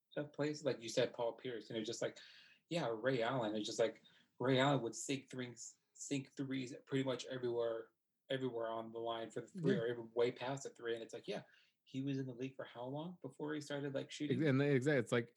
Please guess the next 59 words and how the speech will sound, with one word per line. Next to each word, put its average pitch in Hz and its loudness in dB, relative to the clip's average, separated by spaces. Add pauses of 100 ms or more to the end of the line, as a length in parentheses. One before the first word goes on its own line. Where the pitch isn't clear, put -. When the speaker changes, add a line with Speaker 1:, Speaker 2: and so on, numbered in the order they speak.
(140)
Speaker 2:
how 113 0
many 151 4
times 151 2
did 143 2
he 139 4
miss 127 2
those 135 2
big 123 2
Speaker 1:
Yeah, - -2
Speaker 2:
sh-, - -2
Speaker 1:
how - 0
many 113 6
Speaker 2:
like, - 2
Speaker 1:
times 180 4
Speaker 2:
he 170 10
Speaker 1:
it's 185 8
Speaker 2:
hit 151 0
Speaker 1:
like - -
Speaker 2:
that, 139 6
he 135 4
hit 180 6
that 139 2
series-changing 131 4
shot 113 0
at 113 -6
the 101 0
end 131 6
of 113 4
his 101 6
career. 95 -6 (540)
Speaker 1:
Yeah, 185 0
and 139 0
I - 0
was 123 -2
like, 120 -2
"Okay, 139 -2
where 127 0
were 143 0
these 131 -2
death 143 0
threats 113 0
then 113 -2
for 123 -2
the 120 2
last, 113 -4
like, 113 -6
ten 120 -8
years 135 -4
after 117 -2
Kobe 117 -2
left - -4
and, 117 -6 (160)
uh, 110 0 (340)
Shaq 139 -6
left?" - -12
And 120 -6
it's 113 -8
just 113 -10
like, 117 -6